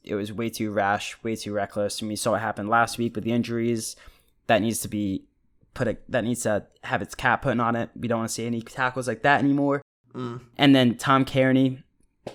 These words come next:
Speaker 1: I mean, I don't know why he wasn't shooting the rest of the game when Fulham had these, these chances or just the ball on the edge of the box when he has that in the locker. But Tom Kearney hit an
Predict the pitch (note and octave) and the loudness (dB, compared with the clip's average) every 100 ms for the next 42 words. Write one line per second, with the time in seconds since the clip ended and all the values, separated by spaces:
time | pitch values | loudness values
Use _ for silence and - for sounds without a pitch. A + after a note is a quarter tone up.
0 | _ - C3+ C3+ B2 - C#3 D3 B2+ G#2+ | _ 0 6 6 6 4 4 6 6 6
1 | A#2 B2 B2 B2 B2 A#2+ A#2+ G2 - - | 8 8 8 4 -2 0 0 0 -6 -2
2 | A#2+ B2+ B2+ _ B2 A2+ A#2+ - A#2+ C3 | 0 0 -4 _ 2 4 2 0 0 2
3 | B2+ B2+ C3 - B2 A2+ G#2+ - - A#2+ | 2 0 -6 -4 -2 0 -2 -2 -2 2
4 | A#2 A#2 G#2 A#2 G#2 - - - _ - | 2 0 -2 -2 -4 -6 -16 -20 _ -2
5 | A#2 - A2 G#2 A#2 A2+ G2+ A2+ G#2 A2 | -2 0 -2 -2 -2 -2 -2 -2 0 2
6 | A2 G#2+ G#2 G#2 F#2 G2+ G2+ - - - | 4 2 -4 -6 -4 0 0 -2 -10 -6
7 | G#2+ G#2 G2+ - G2+ G2+ F#2+ G2 G2+ - | -6 -4 -8 -2 -2 -2 -4 -2 -2 -4
8 | E2+ - A2 G#2+ A2 G#2 G2+ G2+ E2+ F2 | -10 -6 -8 -6 -8 -6 -6 -6 -6 -8